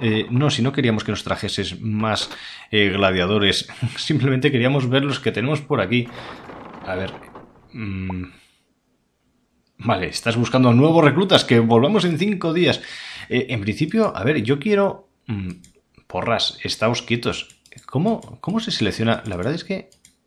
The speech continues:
es bastante llamativo. ¿No me dejas echarles un vistacito? Pues no. Potencial, si solo quiero,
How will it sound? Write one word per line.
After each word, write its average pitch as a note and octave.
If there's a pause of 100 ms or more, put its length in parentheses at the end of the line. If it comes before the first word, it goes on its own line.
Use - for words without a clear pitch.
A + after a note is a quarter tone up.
(120)
es G#2
bastante C3+
llamativo. B2
¿No B2+
me G#3+
dejas E3+
echarles G#2
un G#2
vistacito? F2+ (1500)
Pues E2+
no. A#2+ (520)
Potencial, A#2
si G2+
solo D3
quiero, D#3